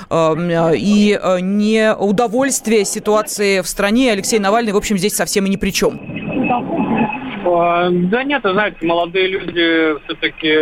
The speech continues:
Speaker 2: вот те, которые пришли, они, э, ну, они достаточно банальны, то есть,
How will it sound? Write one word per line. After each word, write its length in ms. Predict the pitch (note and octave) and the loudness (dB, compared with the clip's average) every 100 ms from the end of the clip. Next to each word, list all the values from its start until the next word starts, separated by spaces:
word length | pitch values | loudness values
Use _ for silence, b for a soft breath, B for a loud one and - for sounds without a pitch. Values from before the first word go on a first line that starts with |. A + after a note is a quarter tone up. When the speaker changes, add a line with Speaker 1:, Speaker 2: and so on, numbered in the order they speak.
| D3+ | 4
Speaker 2:
вот 160 | D3 C#3+ - | 2 0 -2
те, 80 | D3 | -4
которые 340 | C#3 C#3+ C#3 | -2 -2 -2
пришли, 480 | - C#3+ - D3+ C#3+ | -2 -4 -4 0 2
они, 480 | C#3+ C#3 C#3+ D3 C#3+ | 2 0 -2 -4 -2
э, 760 | C#3+ C#3 C#3 C#3 C#3 C#3 C3+ C3+ C#3 D3 - - | 0 0 2 2 0 -2 -4 -6 -8 -10 -14 -8
ну, 440 | C4+ C4 A3+ A3 A3+ | -2 0 0 2 2
они 180 | A3+ G#3 | 2 0
достаточно 560 | G#3+ A#3 G3+ - G#3 | -2 -2 -4 -4 -2
банальны, 580 | F#3 G3+ G#3+ A3 E3+ B2+ - | 0 -2 -2 -4 -4 -10 -10
то 60 | |
есть, 140 | B2+ | -12